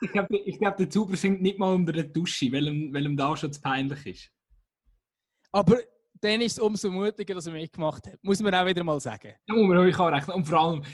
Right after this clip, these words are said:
Speaker 1: ich finde auch, äh, ja, <laughs> Es ist, liebe Schweizer Nazi, es ist wirklich eine super Aktion, ähm, dass ihr auch spendet für den Schutz,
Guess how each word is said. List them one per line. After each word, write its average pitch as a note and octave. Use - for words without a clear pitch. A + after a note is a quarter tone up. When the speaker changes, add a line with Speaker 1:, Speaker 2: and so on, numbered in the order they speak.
Speaker 1:
ich C#3+
finde D#3
auch, D3
äh, C3+
ja, C3
<laughs> -
Es A3+
ist, F3+
liebe F3+
Schweizer F3
Nazi, D#3
es C#3+
ist D3+
wirklich D#3+
eine C#3
super D3
Aktion, C#3+
ähm, B2
dass C3+
ihr C3
auch B2
spendet C#3+
für C3+
den B2
Schutz, C#3